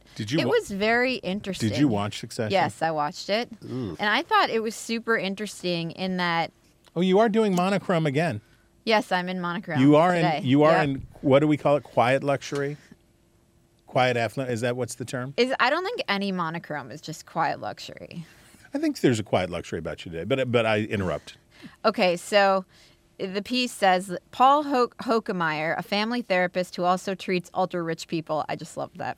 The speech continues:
Speaker 2: phrase, said he recognized how the second generation
Speaker 1: I treat
Speaker 2: of an
Speaker 1: normal people,
Speaker 2: extremely
Speaker 1: but
Speaker 2: wealthy
Speaker 1: also
Speaker 2: family can become haunted by their inheritance rather than be empowered by it. They're constantly wondering if people like them,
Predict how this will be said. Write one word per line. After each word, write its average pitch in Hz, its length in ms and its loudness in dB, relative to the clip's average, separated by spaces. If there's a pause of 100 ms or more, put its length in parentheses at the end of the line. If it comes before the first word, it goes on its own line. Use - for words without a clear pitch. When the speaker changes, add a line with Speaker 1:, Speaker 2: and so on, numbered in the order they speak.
Speaker 2:
phrase, 262 340 -4 (300)
said 254 200 4
he 277 120 -2
recognized 247 760 2
how 214 120 4
the 202 80 0
second 220 380 0
generation 220 440 0
Speaker 1:
I - 40 -4
treat 208 140 4
Speaker 2:
of 143 40 2
an 139 60 8
Speaker 1:
normal 127 180 6
people, 120 160 2
Speaker 2:
extremely 107 280 2
Speaker 1:
but 104 80 2
Speaker 2:
wealthy 196 260 4
Speaker 1:
also 202 100 0
Speaker 2:
family 180 420 0 (320)
can 226 140 0
become 226 320 -2
haunted 233 540 0
by 175 140 4
their 175 200 2
inheritance 180 720 -2
rather 165 340 2
than 165 220 -4
be 160 180 -4
empowered 208 520 2
by 190 220 4
it. 185 280 2
They're 185 160 2
constantly 233 560 -4
wondering 180 400 -2
if 180 80 -8
people 190 320 -2
like 180 240 0
them, 160 300 -4